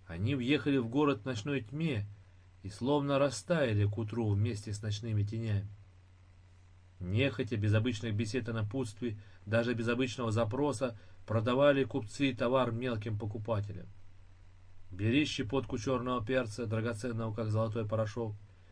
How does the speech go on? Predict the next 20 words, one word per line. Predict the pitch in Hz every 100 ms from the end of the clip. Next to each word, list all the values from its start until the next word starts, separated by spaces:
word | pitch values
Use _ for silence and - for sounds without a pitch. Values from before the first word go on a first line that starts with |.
| - -
бери | - 107 139
чашку | 139 143 135 - 120
соли | 120 139 127
или | 123 120 120
ляжку | 123 123 104 120
баранины | 117 120 127 120 113 107 - - -
и | 98
уходи. | 123 117 131 123 101 101 - - - - - -
Не | - 95
мешай | 123 139 175 147
купцам | 123 120 120 123 107
беседовать | 117 135 110 107
о | 104
большой | 107 104 110
торговле. | 101 101 107 95 87 - - - - - - -
Даже | 98 143 147
горшечники | 139 147 135 170 - 151 156
и | 139
сундучники | - 156 180 175 117 104
призадумались, | 101 101 98 107 117 104 95